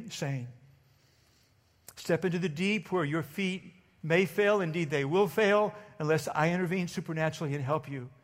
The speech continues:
And he does it across the entire sector of our being, entire sector of life. Every square inch is his.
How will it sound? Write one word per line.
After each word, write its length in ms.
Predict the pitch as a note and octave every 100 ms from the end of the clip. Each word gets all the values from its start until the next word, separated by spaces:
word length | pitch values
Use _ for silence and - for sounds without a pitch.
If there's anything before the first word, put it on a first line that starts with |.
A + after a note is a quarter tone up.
| _ _ _ _ _ _ -
And 100 | G3+
he 60 | F#3
does 240 | F3+ E3
it 100 | F3
across 360 | D#3 E3+ D3 -
the 100 | D#3
entire 680 | C#3+ F3 F3+ G3 G3 F3 -
sector 500 | - - G3 - D#3+
of 80 | C#3+
our 100 | C#3+
being, 400 | B2+ C3 A2 B2 -
entire 340 | C#3 - F3+ E3+
sector 340 | F3+ D#3+ D#3+
of 100 | B2
life. 300 | B2+ A#2 A#2 -
Every 420 | G#3 F3 F#3 F#3
square 340 | - F3 D#3+
inch 260 | D3+ C#3 -
is 140 | C3
his. 360 | C#3+ A#2 A#2